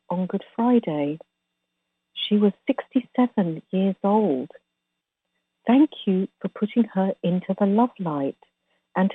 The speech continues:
helping her in her new situation. Please help her to transition when she is ready. Thank you."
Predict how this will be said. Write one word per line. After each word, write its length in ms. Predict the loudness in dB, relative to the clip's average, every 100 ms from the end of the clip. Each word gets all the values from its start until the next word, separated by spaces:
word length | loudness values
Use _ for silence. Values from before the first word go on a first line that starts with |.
| 2
helping 400 | 2 4 2 0 0
her 200 | -6 -4
in 140 | -6 -6
her 100 | -6
new 300 | 0 2 2 0
situation. 920 | -6 -4 0 2 2 0 -4 -4 -4 -10 _ _ _ _ _ _ _ -10
Please 340 | 2 6 6 2
help 340 | -2 2 2 2 _
her 320 | -2 0 0 -4
to 60 | -14 -8
transition 840 | -2 -2 0 0 0 0 0 0 -2 _ _ _ -2
when 160 | -2
she 260 | -2 -4 -4
is 160 | -4 -8
ready. 500 | -8 -8 -6 -6 -8 -12 _ _ -6
Thank 240 | -6 -6 _
you." 340 | -10 -6 -6